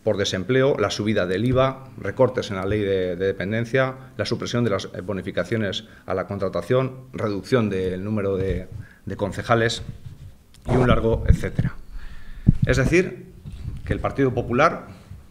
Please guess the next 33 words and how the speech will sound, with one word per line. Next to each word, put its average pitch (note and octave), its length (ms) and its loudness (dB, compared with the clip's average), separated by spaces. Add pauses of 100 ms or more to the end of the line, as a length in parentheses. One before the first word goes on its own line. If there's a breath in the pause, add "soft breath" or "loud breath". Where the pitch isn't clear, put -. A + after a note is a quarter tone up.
(360)
ha A#2+ 100 6
dado B2+ 640 6
un A#2 400 2
nuevo C3 240 6
paso D3 220 2
en D3 80 2
el A2 80 2
camino C#3 360 0
para G2+ 460 2
imponer A2 480 -2 (800 loud breath)
su - 200 -4
concepción G#2+ 440 0
de G#2 80 2
país, C3+ 400 2 (280)
ahondando C3 420 4
en A#2+ 80 4
el G#2 80 2
centralismo C3 640 2
y - 20 4
mediante A#2 360 2
el A2+ 80 2
desmantelamiento A2 800 0
consciente D3+ 800 -2
y G2+ 60 -10
planificado C#3 800 2 (420 loud breath)
del G2 160 0
sistema C3+ 500 0
público B2+ 640 0 (300 loud breath)
y B2+ 300 -2
el F#2+ 140 -8
estado G#2+ 540 -2
del F2 420 -8
bienestar. - 420 -10